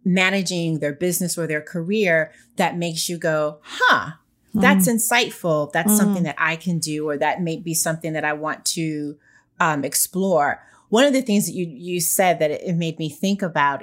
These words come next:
Speaker 1: is sometimes, in addition to what we were talking about earlier, the slumps, and even what we're talking about now in terms of, um, what can you prepare for?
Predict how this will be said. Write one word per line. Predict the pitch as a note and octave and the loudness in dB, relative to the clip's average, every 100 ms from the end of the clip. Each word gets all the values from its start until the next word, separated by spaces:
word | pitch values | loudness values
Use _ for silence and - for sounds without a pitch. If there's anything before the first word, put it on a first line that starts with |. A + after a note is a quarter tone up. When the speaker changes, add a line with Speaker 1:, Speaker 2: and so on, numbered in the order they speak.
| - | -4
Speaker 1:
is | D#3+ D3+ D3 - _ _ _ _ _ _ _ _ - - | -2 -2 -4 -8 _ _ _ _ _ _ _ _ -16 -8
sometimes, | - A3 A3+ A#3+ A3+ F3 D#3 D#3 D3+ - _ _ - | 0 2 2 2 0 0 0 -4 -6 -8 _ _ 0
in | G3+ | 2
addition | D#3+ F3+ G#3 F#3+ | 2 0 0 0
to | E3+ | -2
what | D#3+ | -2
we | |
were | E3 D#3+ | -2 -2
talking | - D#3+ E3 D#3+ | 0 -2 -2 -4
about | C#3+ C#3 - | -4 -4 -2
earlier, | G3 F#3 E3 D3 C#3 | -2 0 0 -2 -4
the | C#3+ | -4
slumps, | - - G3+ F3 - | -2 0 -2 -2 -4
and | D#3+ | -4
even | F3+ F#3 | -4 -2
what | E3 E3+ | -4 -4
we're | D#3 | -4
talking | - D#3 D#3 D#3 | -2 -4 -4 -8
about | C#3+ C#3+ B2+ | -4 -4 -4
now | D3+ D3+ D3 D#3+ A3 G#3+ | -6 -4 -2 0 0 -2
in | D#3+ | -4
terms | - E3+ D#3 D#3 - E3 | -4 -4 -4 -4 -6 -6
of, | D#3 D3+ D3 D3 _ - - _ _ | -4 -4 -4 -8 _ -20 -20 _ _
um, | F#3 E3 D3+ C#3+ C#3 - _ _ - - _ - | 0 2 0 -2 -6 -10 _ _ -10 -10 _ 0
what | F3+ G3 | 2 2
can | - G3+ F#3 | 2 0 0
you | F3+ | -2
prepare | F3 D#3+ - D#3+ E3+ | -4 -6 -4 -2 -2
for? | E3+ - A3 A#3 B3 | -2 -2 0 0 -2